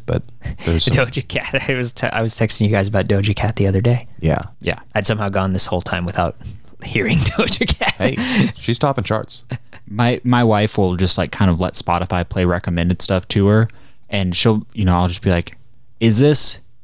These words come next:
Speaker 3: is this the Doja Cat? Genuinely?" You know, and she'll be like, "Yes, this is Doja Cat." Like, how was I supposed to know?
Speaker 2: Elena likes
Speaker 3: You know?
Speaker 2: her on, uh, Instagram. I think she's really funny.
Speaker 1: I will say, as a thirty-year-old, the names, <laughs> the names of a lot of these new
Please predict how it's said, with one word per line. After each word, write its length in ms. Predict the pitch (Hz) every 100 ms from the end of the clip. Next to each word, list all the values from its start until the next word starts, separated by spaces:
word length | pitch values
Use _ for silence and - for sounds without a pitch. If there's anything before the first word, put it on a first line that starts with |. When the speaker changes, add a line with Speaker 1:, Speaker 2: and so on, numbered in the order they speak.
| -
Speaker 3:
is 160 | 127 113
this 180 | 143
the 180 | - 120
Doja 340 | 110 107 107 117
Cat? 340 | 127 131 139 -
Genuinely?" 720 | 101 107 117 123 131 131 135 -
You 100 | -
know, 200 | 123 120
and 140 | 117 95
she'll 160 | 101
be 120 | 104 104
like, 320 | 104 87 - - - - - - -
"Yes, 240 | 90 87 -
this 160 | -
is 100 | 92
Doja 320 | 92 92 90 -
Cat." 300 | - - - 85
Like, 140 | 85
how 280 | - - 110
was 120 | 101
I 60 | 90
supposed 340 | - 95 -
to 100 | -
know? 300 | 87 - 107 -
Speaker 2:
Elena 380 | 113 117 123 113
likes 260 | 104 95
Speaker 3:
You 60 | 87
know? 80 | 101
Speaker 2:
her 300 | 101 92 -
on, 300 | 104 98 92
uh, 300 | 90 90 110 - - - - -
Instagram. 580 | 104 98 - 98 104 120
I 480 | - - - - -
think 140 | 95
she's 180 | - 92
really 140 | 90
funny. 340 | - 87 110 - - - 139
Speaker 1:
I 80 | 123
will 80 | 147
say, 300 | 165 143 -
as 200 | 117 123
a 60 | 117
thirty-year-old, 800 | - 117 113 98 90 87 87 87
the 180 | - 92
names, 500 | 95 98 110 104 101 - -
<laughs> 200 | - - -
the 100 | 110
names 400 | 110 135 147 107
of 80 | 101
a 40 |
lot 220 | 101 101
of 40 | 92
these 200 | 95 92
new 340 | 98 95 90